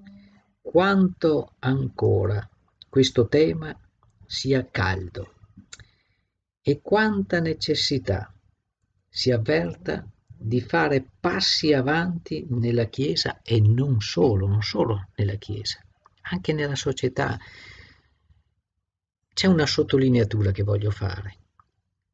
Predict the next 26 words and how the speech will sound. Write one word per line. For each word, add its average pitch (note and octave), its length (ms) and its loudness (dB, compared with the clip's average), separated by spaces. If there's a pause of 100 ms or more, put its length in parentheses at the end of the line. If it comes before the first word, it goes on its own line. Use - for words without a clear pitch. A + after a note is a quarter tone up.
(300)
Il D#3 180 -8
femminile E3+ 560 0
che A#2+ 160 2
si B2+ 140 0
esprime C3 420 0
anche B2+ 240 0
nel A2+ 280 2
governo A#2 600 2
della G2 220 -2
cosa G2+ 260 -2
pubblica F#2+ 680 -10 (840)
non D3 160 -2
insegua A#2+ 480 0
modelli G2 480 2
maschili. F#2+ 580 -4 (960)
Il C3+ 160 -8
potere F3 360 0
sì - 220 0
è A2+ 60 2
maschile, - 640 -4 (800)
ma A#2+ 80 -2
il B2+ 80 -2
potere C3 640 -2
è - 160 -4
una B2 220 0
scemenza. C3 840 -2